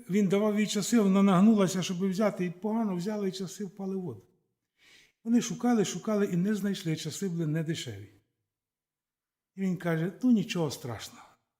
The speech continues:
хай буде так, будуть другі». Пройшло років зо двадцять.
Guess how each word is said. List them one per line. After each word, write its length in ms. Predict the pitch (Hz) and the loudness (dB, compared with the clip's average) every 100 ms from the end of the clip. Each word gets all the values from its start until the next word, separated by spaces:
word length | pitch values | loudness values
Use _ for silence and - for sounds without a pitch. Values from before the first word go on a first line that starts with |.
| _ _ _ _ | _ _ _ _
хай 180 | _ 240 | _ -6
буде 240 | 180 156 143 | -4 -4 -4
так, 500 | 139 101 - _ _ _ _ _ _ - | -6 -8 -12 _ _ _ _ _ _ -6
будуть 280 | 233 175 135 | -2 0 0
другі». 340 | 139 110 95 - _ _ _ _ _ _ _ _ _ _ _ _ _ _ _ _ _ | -2 -4 -8 -16 _ _ _ _ _ _ _ _ _ _ _ _ _ _ _ _ _
Пройшло 580 | 156 143 180 185 175 113 - _ - - _ _ | -8 -6 -2 0 0 -4 -14 _ -20 -20 _ _
років 380 | 151 156 156 135 | -4 -4 -4 -4
зо 140 | 131 | -6
двадцять. 580 | 120 160 170 - 160 - | -4 -2 -4 -6 -12 -16